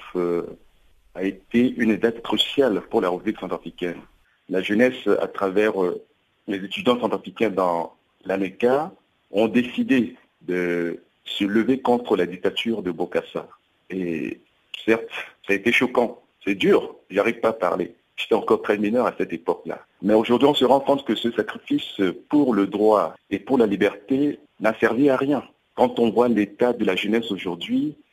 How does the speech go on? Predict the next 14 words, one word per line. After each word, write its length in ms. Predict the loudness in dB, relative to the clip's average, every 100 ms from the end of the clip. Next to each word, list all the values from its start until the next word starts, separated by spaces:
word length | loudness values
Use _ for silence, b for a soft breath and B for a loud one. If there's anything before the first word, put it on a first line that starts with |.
| _
l'état 580 | 0 0 2 2 2 2
de 140 | 0
l'éducation 420 | -6 -2 0 2 2
nationale, 460 | 2 2 2 2
alors 240 | 4 2 2
qu'à 100 | 0
l'é-, 240 | 0 0
à 40 | 0
l'époque, 380 | 0 2 2 2
la 80 |
République 260 | 0 -4 -4
centrafricaine 460 | -2 -2 -4 -6 -6
était 200 | -4 -2
parmi 460 | 0 -2 0 0